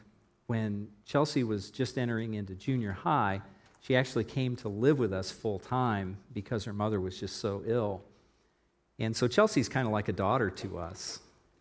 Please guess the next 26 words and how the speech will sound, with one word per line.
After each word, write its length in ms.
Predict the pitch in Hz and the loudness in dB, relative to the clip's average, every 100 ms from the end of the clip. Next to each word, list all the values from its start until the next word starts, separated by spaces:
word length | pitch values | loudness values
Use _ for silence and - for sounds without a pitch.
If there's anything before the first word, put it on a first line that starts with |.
| _ _ _ _ _ - _ _ | _ _ _ _ _ -20 _ _
Um, 440 | 107 101 98 101 101 - _ _ _ _ _ _ _ - | 0 0 0 -6 -10 -20 _ _ _ _ _ _ _ -2
and 360 | 120 117 110 - _ _ _ _ | -2 0 -6 -10 _ _ _ _
one 340 | 127 120 170 | -4 2 4
of 120 | 226 | 4
the 60 | 160 | 0
challenges 680 | - - 127 151 127 107 98 | 0 2 4 4 2 -2 -6
that 100 | - | -8
Chelsea 420 | - 120 117 104 | 0 0 0 -6
had 520 | 95 147 170 107 95 110 - | -8 -4 -2 0 -2 -8 -4
growing 380 | 127 117 110 135 | 0 0 0 2
up 360 | 160 120 - - _ _ | 2 2 -6 -20 _ _
was 460 | 117 117 113 110 - - - | 0 2 2 0 -8 -16 -14
that 380 | - 113 110 107 - - _ _ _ | -2 2 2 -2 -12 -20 _ _ _
she 180 | - 170 | 2 4
had 100 | 151 | 6
never 260 | 139 135 | 4 2
really 260 | 131 127 120 | 2 4 2
had 260 | 107 123 113 | 2 2 2
a 60 | |
relationship 720 | 107 104 117 - 117 - 107 | 0 0 0 -2 -8 -6 -4
with 100 | 113 | -2
her 100 | 107 | -2
biological 680 | 107 98 104 110 104 110 117 | 0 2 2 0 -2 -4 -6
father. 500 | - 151 160 110 90 | -2 0 2 0 -6
She 280 | - - 107 | -10 -8 -6
had, 100 | 104 | -6